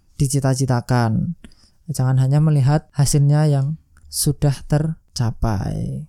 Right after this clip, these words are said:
Nah, ketika, eh, kemudian tadi masuk ke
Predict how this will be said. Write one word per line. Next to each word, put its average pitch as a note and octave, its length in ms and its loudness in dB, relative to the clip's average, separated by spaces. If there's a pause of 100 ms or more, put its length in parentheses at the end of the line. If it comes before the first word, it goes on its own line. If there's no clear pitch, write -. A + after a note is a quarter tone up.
(140)
Nah, B2+ 160 -2
ketika, G3+ 560 -2 (240)
eh, E3+ 160 0
kemudian D#3+ 640 0
tadi D#3+ 400 0
masuk D#3 560 -2
ke A3 400 0